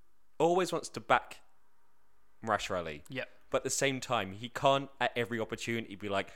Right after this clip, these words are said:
Speaker 1: "Listen, this is my partner. He's the best man you ever s-, he's a, he's the best man who's ever
Speaker 2: Yeah, yeah.
Speaker 1: detected anything." Which he does say in front of people.
Speaker 2: Yeah.
Speaker 1: But he can't, he's never aggressive and he's never, like, he can never just stand up for him.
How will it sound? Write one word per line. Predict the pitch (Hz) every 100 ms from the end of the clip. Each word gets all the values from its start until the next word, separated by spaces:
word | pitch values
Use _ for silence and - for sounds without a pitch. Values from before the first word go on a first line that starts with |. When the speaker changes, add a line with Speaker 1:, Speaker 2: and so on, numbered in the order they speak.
| - -
Speaker 1:
"Listen, | 123 139 98 85
this | - 156
is | -
my | 120 127
partner. | - 95 82
He's | 90 156 135
the |
best | 110 135 117
man | 127 117 107
you | 107
ever | 101
s-, | 92
he's | - 135 107
a, | 98
he's | 120 98
the | -
best | - 120 -
man | 113 104
who's | 90 104
ever | 110 110 104 -
Speaker 2:
Yeah, | 147
yeah. | 123
Speaker 1:
detected | 117 110 107
anything." | 90 92 - 82 - - -
Which | 139 160
he | 180
does | 214 214
say | 196
in | 135
front | 156 143
of | 107
people. | 76 73 - 107
Speaker 2:
Yeah. | 165 - -
Speaker 1:
But | 110
he | 127
can't, | 156 143 -
he's | 120 131
never | 156 151
aggressive | 110 117 - 110
and | 107
he's | 107
never, | 123 113 113
like, | 107 104 - - - - - - - - - - - - - -
he | - 123
can | 143
never | 135 135
just | 123 120 -
stand | - 127 117 110
up | -
for | - 104
him. | 101 98